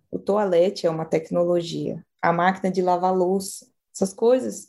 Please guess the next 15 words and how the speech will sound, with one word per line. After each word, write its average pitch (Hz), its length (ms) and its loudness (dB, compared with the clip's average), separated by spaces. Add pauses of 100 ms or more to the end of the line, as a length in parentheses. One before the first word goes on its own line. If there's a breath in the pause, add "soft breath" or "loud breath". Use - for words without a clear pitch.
aumentam 262 640 0
a 226 40 0
nossa 196 280 0
qualidade 175 460 0
de 165 60 -12
vida, 170 280 0
deixam 175 280 2
a - 20 4
gente, 180 400 -2 (220)
né, 180 120 4
com 185 120 -4
mais 190 240 2
tempo 214 260 0
de 196 80 2
aproveitar, 180 800 0